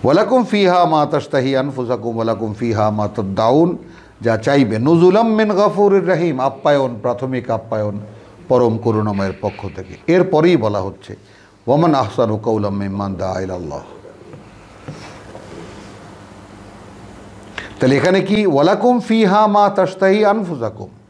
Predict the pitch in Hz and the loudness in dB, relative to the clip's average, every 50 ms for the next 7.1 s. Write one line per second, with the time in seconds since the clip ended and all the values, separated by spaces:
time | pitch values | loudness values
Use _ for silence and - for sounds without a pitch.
0 | _ _ - - - - _ _ _ 117 127 160 196 214 214 226 220 220 214 190 | _ _ -20 -20 -20 -20 _ _ _ 0 2 4 4 4 4 4 2 2 2 2
1 | 180 185 180 196 196 190 170 135 175 175 185 190 190 190 170 202 196 202 185 202 | 2 4 4 2 2 0 0 0 2 2 2 4 2 2 2 2 0 0 -2 0
2 | - 226 226 220 - 151 127 127 127 - 147 139 123 147 156 147 135 120 110 - | 0 0 0 0 -2 -2 0 0 0 0 -2 -2 0 2 2 2 2 0 -2 -4
3 | - 92 - - - - - - - - - _ _ _ _ - 170 190 202 214 | -8 -14 -14 -16 -20 -20 -20 -20 -20 -20 -20 _ _ _ _ 0 2 4 4 4
4 | - - - - - - - - _ _ 120 107 135 160 170 175 180 190 170 170 | 2 -2 -6 -10 -16 -20 -20 -20 _ _ -4 0 2 2 2 2 2 2 2 4
5 | 165 165 160 156 151 156 156 151 165 175 175 196 208 - 202 - 135 127 113 107 | 4 4 4 2 2 2 2 2 2 2 2 0 0 -2 -2 -4 -4 -2 0 0
6 | 127 120 110 120 113 113 117 117 - - 131 110 - - 101 95 92 92 87 - | -2 0 -2 -4 -4 -4 -4 -4 -2 -2 -2 -2 -2 -4 -6 -6 -4 -8 -8 -8
7 | - | -10